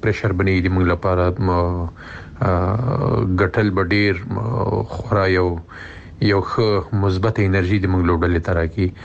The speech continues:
اه، خو استرالیا دې لپاره کوشش کوي چې مخکې ځان، اه، په دغه ټورنمنټ کې ځان پاتې کړي. نو کوشش به دوی کوي چې د افغانستان په خلاف باندې دوی یو، م،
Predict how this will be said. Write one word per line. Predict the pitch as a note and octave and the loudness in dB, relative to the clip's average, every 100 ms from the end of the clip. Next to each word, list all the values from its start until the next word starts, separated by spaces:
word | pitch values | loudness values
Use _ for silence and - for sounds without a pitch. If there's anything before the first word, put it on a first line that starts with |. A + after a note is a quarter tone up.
| - - - | -14 -14 -4
اه، | A2+ | -2
خو | F2+ G#2 G2+ | 0 0 0
استرالیا | - A2+ A2+ A2 | 0 0 2 2
دې | A2+ | 0
لپاره | A2+ - G#2+ | 0 0 -2
کوشش | - G#2 A2 - | -2 -2 -2 -2
کوي | G#2+ | -2
چې | - | 0
مخکې | G2+ A#2 - - | 2 2 0 -2
ځان، | F2 F2+ F#2 F2 F#2 | 0 2 0 0 0
اه، | F2+ | 0
په | E2+ F#2 | 0 2
دغه | F2+ F2 | 2 2
ټورنمنټ | F#2 F2+ F#2 F2 | 2 2 2 0
کې | E2+ | -2
ځان | E2+ F2 E2 | 0 0 2
پاتې | F2 D#2+ | 0 -2
کړي. | - - - - - - - - | -6 -8 -16 -14 -10 -10 -8 0
نو | - | 0
کوشش | - G2+ A#2+ | 2 2 2
به | G#2+ | 2
دوی | G#2 A2 G2+ | 2 2 2
کوي | A2 G#2 | 2 2
چې | F#2+ F#2 | 2 0
د | |
افغانستان | F#2 F#2 F2 A2 F2+ | 2 0 0 0 -2
په | |
خلاف | E2 G2 F#2+ | 0 0 2
باندې | F2+ F#2 F#2 | 2 2 2
دوی | F#2 | 2
یو، | F2+ F2 E2+ E2 F#2 A#2+ | 4 4 2 0 -2 -2
م، | B1 A#2+ A2 G#2+ G#2 G#2 | 0 0 2 2 0 -2